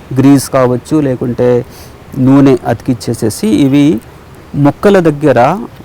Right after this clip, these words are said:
మొక్క పైన, మొక్క నుండి ఒక ఫీట్ ఎత్తులో ఏదో ఒక కట్టెకి ఇలా వేల-, వేలాడదీస్తే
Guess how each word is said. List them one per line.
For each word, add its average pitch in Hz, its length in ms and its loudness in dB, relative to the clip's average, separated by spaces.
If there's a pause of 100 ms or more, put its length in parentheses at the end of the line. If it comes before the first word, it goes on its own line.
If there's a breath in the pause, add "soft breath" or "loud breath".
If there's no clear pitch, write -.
(140)
మొక్క 139 340 -2
పైన, 147 360 -2
మొక్క 127 300 -2
నుండి 160 300 0
ఒక 151 180 0
ఫీట్ 170 440 0
ఎత్తులో 131 520 -2 (200)
ఏదో 160 240 4
ఒక 170 120 0
కట్టెకి 143 500 -6
ఇలా 160 180 -2
వేల-, 131 260 -2
వేలాడదీస్తే 131 1000 -2